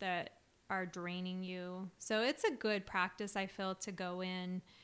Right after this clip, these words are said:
um, and you can do it with someone else to help facilitate it until you're comfortable doing it yourself, but go in and identify those cords that are ready to be cut or need to be cut. And sometimes there's fucking still cables.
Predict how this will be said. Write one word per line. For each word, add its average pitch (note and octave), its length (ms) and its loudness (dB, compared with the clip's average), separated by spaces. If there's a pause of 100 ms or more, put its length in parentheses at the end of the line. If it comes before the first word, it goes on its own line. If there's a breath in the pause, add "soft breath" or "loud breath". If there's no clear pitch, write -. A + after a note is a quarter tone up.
(680 soft breath)
um, F#3 340 0
and A3 160 8
you A#3 80 8
can A3+ 180 4
do G#3+ 140 4
it - 60 -2
with F#3+ 120 2
someone F#3+ 340 2
else - 540 0
to G#3 120 -2
help F#3 240 -2
facilitate A3+ 540 4
it C#4 100 6
until G#3 260 4
you're F#3+ 160 2
comfortable F#3+ 440 -2
doing F3+ 220 -2
it E3 40 -6
yourself, F3+ 380 0
but F#3+ 160 -4
go G3+ 240 4
in G3 220 2
and F#3 120 0
identify F3 920 0
those F3+ 260 0
cords F3+ 420 -4
that F3+ 120 -4
are F3 100 -4
ready F3 320 -4
to F3+ 180 -10
be F#3 220 -8
cut - 340 2
or G3+ 100 0
need F#3+ 320 2
to G3 120 -4
be F3+ 100 0
cut. F3+ 340 0
And G3 160 2
sometimes C#4 540 4 (480 loud breath)
there's E4 300 2 (400)
fucking C4 300 0
still A3 320 0
cables. F#3 800 0